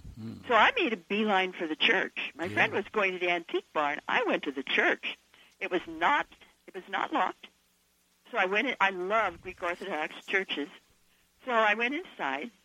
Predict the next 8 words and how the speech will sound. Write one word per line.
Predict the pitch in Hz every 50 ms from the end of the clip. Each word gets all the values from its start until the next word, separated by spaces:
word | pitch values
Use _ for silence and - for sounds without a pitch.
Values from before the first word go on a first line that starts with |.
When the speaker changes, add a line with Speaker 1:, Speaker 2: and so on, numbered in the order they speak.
| _ _ -
Speaker 2:
to | 220 202
the | 208 196
Holy | 202 208 226 240 269
of | 370 330
Holies, | 240 208 196 175 170 160 208 220 - - - _ _ _ _ _ _ _ _ _ _ _ _ _ _ _ _ _ _
and | 180 185 196
I | 196 -
went, | 311 311 254 202